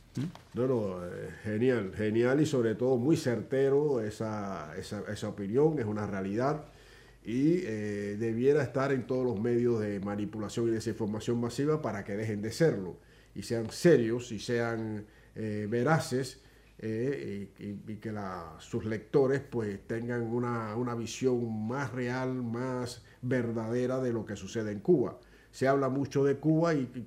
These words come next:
Speaker 2: y aparece incluso, si se, si vemos la prensa, de los medios, las veces que aparece, y las redes sociales también, que el tema Cuba,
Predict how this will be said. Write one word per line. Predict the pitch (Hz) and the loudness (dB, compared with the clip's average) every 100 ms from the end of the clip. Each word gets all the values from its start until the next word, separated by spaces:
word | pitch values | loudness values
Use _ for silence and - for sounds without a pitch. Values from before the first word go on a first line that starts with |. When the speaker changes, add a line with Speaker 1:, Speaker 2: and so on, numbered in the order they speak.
| 113 | -4
Speaker 2:
y | |
aparece | 117 120 113 143 143 127 | -4 -2 0 0 2 -2
incluso, | 117 110 92 147 135 127 117 | -2 -8 -4 -4 -2 -2 -2
si | 104 113 | -4 -8
se, | 101 110 110 101 - - - | -6 -6 -6 -8 -14 -20 -18
si | - 120 | 2 4
vemos | 135 131 | 4 2
la | 131 131 | 0 2
prensa, | 147 156 - 165 | 4 4 4 -2
de | 156 | 0
los | 123 104 | -2 -2
medios, | 120 131 143 180 208 - - - - | 0 0 2 0 -2 -16 -20 -20 -8
las | 113 104 | -4 -2
veces | 110 131 131 | 0 0 -2
que | 117 | -4
aparece, | 117 110 120 139 113 | -6 -4 -2 -2 -2
y | |
las | 107 | -6
redes | 92 139 127 | 0 2 2
sociales | 110 110 123 123 | -2 -4 -4 -2
también, | 120 151 127 | -2 -2 -4
que | |
el | 101 | -8
tema | - 117 131 - | -6 -4 -4 4
Cuba, | 160 156 180 220 | 6 8 6 0